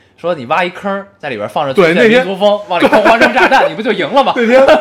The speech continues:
Speaker 2: 我看完这电影，因为我觉得就是，是，是不是自己的审美出现了问题？为什么大家都说好？
Speaker 1: 对，
Speaker 2: <laughs>
Speaker 1: 然后看
Speaker 2: 然后我就看了影评，发现，嗯，还是有很多同道中人的。
Speaker 1: 嗯。
Speaker 2: 就这片子有，就是恐怖片可以有硬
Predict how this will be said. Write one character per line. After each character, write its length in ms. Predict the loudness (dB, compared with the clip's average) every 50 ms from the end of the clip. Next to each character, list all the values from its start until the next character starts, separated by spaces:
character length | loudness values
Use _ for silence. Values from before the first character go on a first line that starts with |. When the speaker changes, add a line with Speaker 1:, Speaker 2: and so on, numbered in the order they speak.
| 0 -2
Speaker 2:
我 120 | -2 -2 -2
看 180 | 0 0 0 2
完 60 | 2
这 60 | 2
电 200 | 2 2 0 0
影， 160 | -2 -4 -6
因 60 | -6
为 120 | -6 -8 -10 -14 _ _ _ _ _ _ _ _ _ _ _
我 100 | -6 -2
觉 100 | 0 0
得 80 | -2 -2
就 160 | -2 -4 -6
是， 140 | -6 -8 -10
是， 160 | -8 -8 -6
是 120 | -6 -4
不 80 | -4 -4
是 80 | -4 -6
自 140 | -6 -6
己 60 | -6 -6
的 80 | -4
审 120 | -2 0 0
美 80 | 0
出 140 | 0 2 2
现 80 | 0 2
了 60 | 2
问 100 | 0 -2
题？ 80 | -2
为 40 | -4 -4
什 40 |
么 60 | -2 -2
大 60 | 0
家 60 | 0
都 60 | 0
说 140 | 0 -2 -4
好？ 180 | -4 -6 -4 -2
Speaker 1:
对， 120 | -2 0 2 2 2 2 2
Speaker 2:
<laughs> 240 | 0 0 2 0 0 0
Speaker 1:
然 20 | -2
后 100 | -8 -6
看 140 | -2 2
Speaker 2:
然 80 | 2 4
后 20 |
我 80 | 4 2
就 80 | 2 0
看 200 | -2 -2 -2 -2
了 40 |
影 180 | -2 -4 -4 -6
评， 180 | -6 -10 -10 -10 -12 _ _ _
发 120 | -4 -2
现， 180 | 0 -2 -2 -4 -6
嗯， 280 | -12 -16 -16 -16 -16 -12
还 160 | -6 -4 -2
是 80 | 0 0
有 100 | 0 -2
很 120 | -2 -4 -4
多 100 | -4 -6
同 220 | -6 -8 -8 -6
道 120 | -4 -4 -4
中 160 | -4 -8 -10
人 180 | -12 -14 -16
的。 60 | -16 -16
Speaker 1:
嗯。 160 | -16 -18 -20 -20 -20 _ _ _ _
Speaker 2:
就 120 | _ -10 -10 -6 -4
这 100 | -4 -4
片 160 | -2 -4 -2
子 320 | 0 0 0 0 -2 -8 -12 _ -4
有， 200 | -4 -2 -2 -4 -8 -16 _ _ _ _
就 140 | -8 -8
是 40 | -8 -8
恐 220 | -10 -12 -12 -12 -12
怖 40 | -8
片 220 | -6 -6 -6 -6
可 300 | -8 -14 -16 -12 -6 -4
以 80 | -2 -2
有 100 | -2 -4 -6 -6
硬 180 | -6 -6 -6